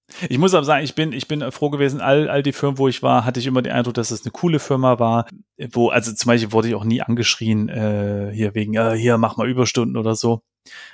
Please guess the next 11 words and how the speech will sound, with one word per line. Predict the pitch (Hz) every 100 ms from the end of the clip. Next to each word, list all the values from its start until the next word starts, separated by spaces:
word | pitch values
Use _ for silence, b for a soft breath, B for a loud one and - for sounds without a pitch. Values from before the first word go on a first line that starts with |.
| B
Und | - 110
da | 104
gibt's | 113 -
ja | 110 107 101
schon | - 120 104 101
andere | - 104 98
Firmen, | - 110 95 98 -
die, | 98 101
da | 110 98 _ _ _ _ _ -
hört | 113
man, | 104 98 101